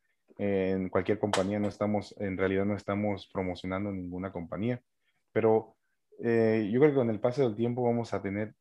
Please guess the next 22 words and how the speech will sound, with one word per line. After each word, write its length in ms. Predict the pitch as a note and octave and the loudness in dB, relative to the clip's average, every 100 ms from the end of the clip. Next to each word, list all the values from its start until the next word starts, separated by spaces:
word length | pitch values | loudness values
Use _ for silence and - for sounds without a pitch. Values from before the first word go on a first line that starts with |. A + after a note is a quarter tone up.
| - | -4
ah, 360 | F#2 F2 F2 - | -2 -2 -6 -12
invitados 600 | G2 G#2 G2+ G#2+ A2+ A2 | -8 -6 -2 2 2 0
o 100 | G2+ | -4
personas 300 | F#2+ G#2 A2 | -8 -8 -8
que 120 | - G2 | -10 -14
quieran, 460 | - G#2 G#2+ G2+ - _ _ _ _ _ - | -8 -8 -6 -10 -16 _ _ _ _ _ 0
pues, 180 | A2+ | 0
dar 140 | G#2+ A2+ | 2 0
su, 320 | B2+ A#2 A2 | 2 0 -2
su, 500 | G#2 G#2+ G2+ F#2+ F#2+ | -8 -6 -6 -6 -8
tanto 320 | G#2 G2+ - G2 | -6 -6 -8 -14
su 280 | - G2 | -10 -8
experiencia 720 | F#2+ - G2+ G2 G#2+ - B2 G2 | -8 -6 -4 -2 -4 -4 -4 -4
en 160 | G2+ G2+ | -6 -6
lo, 180 | G2 G2 | -4 -6
en 120 | G2+ | -8
sus 140 | - | -6
negocios 340 | G2 G2 G#2 G#2+ | -4 -4 -4 -6
que 100 | G#2+ | -4
ellos 120 | G#2 | -4
están, 200 | G2 C3+ | 0 -2
o, 220 | C3 G#2 | 0 -4